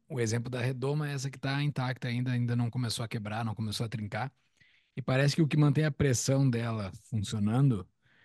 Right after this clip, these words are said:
eh, e que não trinque, é o grande inimigo em comum, é o Goldstein, lá de mil novecentos e oitenta e quatro. Existe o grande inimigo em comum, ah, mas o Mauad deu um caminho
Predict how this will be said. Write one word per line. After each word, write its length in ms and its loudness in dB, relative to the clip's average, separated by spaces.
eh, 280 -2
e 80 -4
que 120 -4
não 240 2
trinque, 600 4
é 320 6
o 140 4
grande 380 6
inimigo 320 6
em 80 4
comum, 420 4
é 80 0
o 140 0
Goldstein, 560 -2
lá 180 -14
de 80 -18
mil 140 -14
novecentos 340 -10
e 40 -8
oitenta 260 -6
e 40 -4
quatro. 320 -4
Existe 640 2
o 180 2
grande 480 6
inimigo 440 6
em 80 4
comum, 400 4
ah, 320 8
mas 560 6
o 100 8
Mauad 540 6
deu 240 6
um 260 4
caminho 800 10